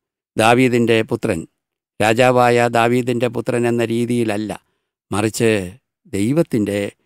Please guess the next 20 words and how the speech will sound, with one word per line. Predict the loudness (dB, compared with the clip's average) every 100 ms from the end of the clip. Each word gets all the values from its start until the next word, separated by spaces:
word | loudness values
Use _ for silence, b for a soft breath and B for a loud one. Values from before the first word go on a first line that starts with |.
| _ _
മകനാണ് | -4 -2 0 0 0 -2
എന്ന | -4 -6 -4
രീതിയിൽ | -6 -4 -4 -6 -8
നീ | -10
രാജാവാണ്. | -10 -12 -8 -8 -8 -10 -14 _ _ _ _ -6
ഈശോയെ, | 2 4 4
ഈ | 2
തിരിച്ചറിവ് | 0 -2 -2 -2 -2 0
എനിക്ക് | -2 -4 -6
തരണമേ. | -6 -8 -10 -8 -10 -14 _ _ _ _ _
ദൈവത്തിൻ്റെ | 4 4 4 2
സ്വഭാവം | 2 -2 0 0 2 0
തന്നെ | 0 -2
കൊടുക്കുക, | -2 -4 -4 -2 -4 -4 _ _ _ _ 0
സർവ്വവും | 2 4 6 4
കൊടുക്കുന്ന | 2 -2 0 0 -2 -4 _
ദൈവത്തിൻ്റെ | -2 0 -2 -2 -2
സ്വഭാവം | -4 -6 -2 0 2 0 -2 -6 -4
നിന്നിൽ | 0 0 0
മനുഷ്യരൂപത്തിലായി. | -2 -2 -4 -4 -4 -4 -4 -8 -12 -12 -8 -6